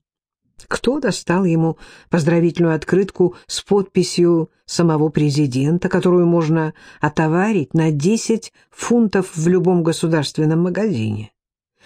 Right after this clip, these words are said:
Кто всегда нальёт Мусе стакан другой столичный, да ещё даст в дорогу бутылку? За четыре года знакомства с русскими друзьями бедный араб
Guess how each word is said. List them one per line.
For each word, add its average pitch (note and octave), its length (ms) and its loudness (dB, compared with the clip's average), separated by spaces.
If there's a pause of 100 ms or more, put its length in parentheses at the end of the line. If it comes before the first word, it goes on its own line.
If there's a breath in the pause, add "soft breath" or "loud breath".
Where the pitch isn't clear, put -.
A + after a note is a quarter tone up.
(280 loud breath)
Кто C4+ 380 -2
всегда G#3 480 -2
нальёт F3+ 540 2
Мусе D#3 420 0
стакан C#3+ 460 -2
другой C#3+ 340 -2
столичный, G#3 880 -2 (400)
да D3+ 160 0
ещё E3 480 0 (180 soft breath)
даст D3 360 -2
в B2 140 -6
дорогу C#3 400 0
бутылку? B2 720 -4 (640)
За G3 220 0
четыре A3 420 0
года F3+ 320 2
знакомства E3 720 -2
с - 140 -6
русскими D3+ 460 0
друзьями D#3+ 760 -2 (600)
бедный A#3 400 0
араб A3 320 -4